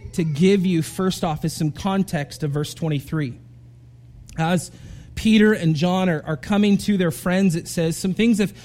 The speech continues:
happened in, in earlier chapters. In fact, in chapter three and four, some incredible ministry has happened. In the beginning of chapter three, we see that Jesus has healed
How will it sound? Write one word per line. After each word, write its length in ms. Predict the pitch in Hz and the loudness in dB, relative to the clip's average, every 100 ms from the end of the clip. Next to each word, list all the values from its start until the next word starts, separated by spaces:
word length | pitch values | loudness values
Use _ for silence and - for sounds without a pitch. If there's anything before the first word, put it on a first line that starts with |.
| - - | -16 -2
happened 440 | 220 226 214 185 | 2 2 2 2
in, 140 | 180 | 2
in 240 | 175 175 175 | 2 0 0
earlier 380 | 185 208 202 170 | 2 4 4 2
chapters. 760 | - 185 175 165 135 - - - - - - | 2 0 0 -4 -8 -8 -14 -18 -20 -20 -6
In 120 | 156 | -4
fact, 300 | 156 208 202 | 2 2 2
in 180 | 202 165 - - | 2 0 -4 -14
chapter 380 | - 214 196 190 | -2 0 2 -2
three 260 | - 208 190 | 0 2 4
and 120 | 170 | 2
four, 280 | - 196 185 | 0 0 2
some 200 | 202 170 | 2 0
incredible 440 | 160 196 190 165 | 0 0 2 4
ministry 520 | 156 220 233 - 147 | 4 4 4 0 -4
has 160 | 143 135 | -4 -4
happened. 420 | 127 117 113 - - - - - - - | -6 -8 -12 -14 -20 -20 -20 -20 -12 0
In 60 | |
the 60 | 165 | 4
beginning 280 | 180 202 214 | 6 6 6
of 220 | 170 165 - | 4 -2 -2
chapter 440 | - 196 190 190 | 0 0 0 0
three, 340 | - 190 202 185 | 0 2 2 2
we 100 | 165 | 0
see 320 | - 214 214 | 0 2 2
that 180 | 175 147 | 0 -2
Jesus 480 | 185 226 208 208 | 0 2 2 0
has 140 | 175 156 | -2 -6
healed 480 | - 220 214 180 | -2 2 2 2